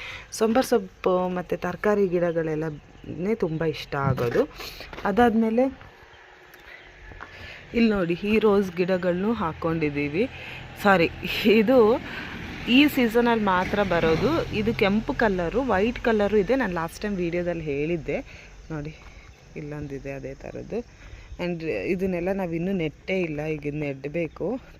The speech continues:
ನೆನ್ನೆ ತಗೊಬಂದಿದ್ವಿ ಅಂತ ಹೇಳಿದ್ನಲ್ಲ ಅದು. ಆಮೇಲೆ ಸುಮ್ಮನೆ ಹಾಗೆ ರ್ಯಾಂಡಮಾಗಿ ತೋರಿಸ್ತೀನಿ, ಇದೆಲ್ಲ ತೋರಿಸಿದ್ದೀನಿ, ಹೂಗಳೆಲ್ಲ ಬಿಡ್ತಾಯಿದೆ. ಲಾಸ್ಟ್ ಟೈಮ್ ಅಲ್ಲಿಂದ ತಗೊಂಡು ಬಂದೆ ಅಂತ ಹೇಳಿದ್ನಲ್ಲ, ಇದೆಲ್ಲ ಅಲ್ಲಿಂದನೇ ತಗೊಬಂದಿದ್ದು.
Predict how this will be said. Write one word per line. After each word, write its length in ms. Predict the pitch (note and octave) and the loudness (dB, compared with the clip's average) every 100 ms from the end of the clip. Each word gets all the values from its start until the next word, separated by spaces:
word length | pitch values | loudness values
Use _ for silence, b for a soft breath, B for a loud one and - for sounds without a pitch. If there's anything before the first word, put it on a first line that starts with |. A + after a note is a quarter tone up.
| - | -10
ನೆನ್ನೆ 220 | E3 E3 | -6 -6
ತಗೊಬಂದಿದ್ವಿ 720 | E3 D#3 E3 E3+ D#3 D3 C#3 | -6 -4 -4 -2 -4 -6 -6
ಅಂತ 200 | C#3+ C#3 | -8 -8
ಹೇಳಿದ್ನಲ್ಲ 580 | C#3+ C#3+ C3+ C3+ C3+ C3 | -10 -8 -8 -10 -10 -10
ಅದು. 260 | D#3 C#3 F3+ C4+ B B B B - | -10 -8 -8 -8 B B B B -10
ಆಮೇಲೆ 540 | A3+ A#3 B3 A#3+ B3 B3 | -4 0 0 2 2 2
ಸುಮ್ಮನೆ 320 | - A3 A3+ | 0 -2 -2
ಹಾಗೆ 320 | A3 F#3 F3+ | -2 -2 0
ರ್ಯಾಂಡಮಾಗಿ 560 | F#3+ F3+ F3+ G3+ G3+ - | 2 2 2 2 0 0
ತೋರಿಸ್ತೀನಿ, 500 | F#3 F#3+ - G#3+ F#3 | 0 0 -2 -4 -4
ಇದೆಲ್ಲ 340 | F3+ E3 F3 | -4 -4 -4
ತೋರಿಸಿದ್ದೀನಿ, 800 | F#3+ F3+ G3 - A3 F3+ E3+ A3 - B B B - | -4 -4 -4 -2 -2 0 0 -2 -4 B B B -2
ಹೂಗಳೆಲ್ಲ 560 | G3 G3 G3 F3+ F3 | 0 0 0 -2 -2
ಬಿಡ್ತಾಯಿದೆ. 440 | F3 D#3+ - D3+ G#3+ | -2 -4 -4 -4 -2
ಲಾಸ್ಟ್ 320 | F#3+ F#3+ - | -4 -8 -4
ಟೈಮ್ 180 | A3+ G#3 | -2 -2
ಅಲ್ಲಿಂದ 280 | F#3 F#3+ | 0 0
ತಗೊಂಡು 400 | F#3+ F3+ E3 E3 | -2 -2 -2 -4
ಬಂದೆ 280 | D#3+ D#3 D3+ | -4 -2 -2
ಅಂತ 180 | D3+ D3+ | -2 -6
ಹೇಳಿದ್ನಲ್ಲ, 540 | D#3 D#3 C#3+ C#3 C3+ | -6 -4 -6 -6 -10
ಇದೆಲ್ಲ 360 | D3+ D3+ D3 D3 | -6 -6 -6 -6
ಅಲ್ಲಿಂದನೇ 540 | D#3 C#3+ D3+ D3+ D3 | -8 -6 -6 -6 -8
ತಗೊಬಂದಿದ್ದು. 720 | D3 C3+ C#3 C3+ C3 B2+ B2 | -8 -10 -10 -10 -10 -12 -10